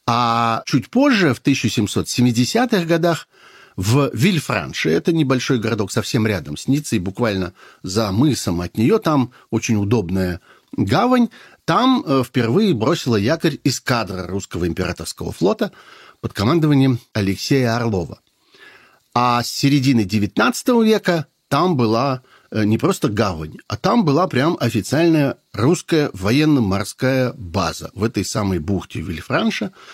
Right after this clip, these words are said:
Савойский герцог предоставил Российской империи это право. А после тысяча восемьсот шестидесятого года, после присоединения Ниццы к Франции, уже император Наполеон третий это право подтвердил.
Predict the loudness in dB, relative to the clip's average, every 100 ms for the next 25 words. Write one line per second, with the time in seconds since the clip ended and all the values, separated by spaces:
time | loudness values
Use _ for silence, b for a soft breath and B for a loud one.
0 | B B -6 0 2 2 2 0 2 2
1 | 0 -6 -8 -8 -4 -2 -2 -2 -4 -4
2 | -6 -8 -4 -4 -2 -4 -4 -6 -4 -2
3 | -2 -2 -4 -8 -4 -2 0 -2 B B
4 | B B B B -6 -2 0 0 -2 -2
5 | 0 -2 0 0 0 -2 -4 -4 -2 -2
6 | 0 0 2 0 0 -2 -2 -2 -2 -2
7 | -2 2 2 2 2 2 0 -2 -4 -6
8 | -8 -4 -2 0 2 2 2 2 2 2
9 | 0 0 -2 0 2 4 2 0 -2 -2
10 | -6 -8 -6 -4 -4 -4 -6 -6 -2 0
11 | 2 0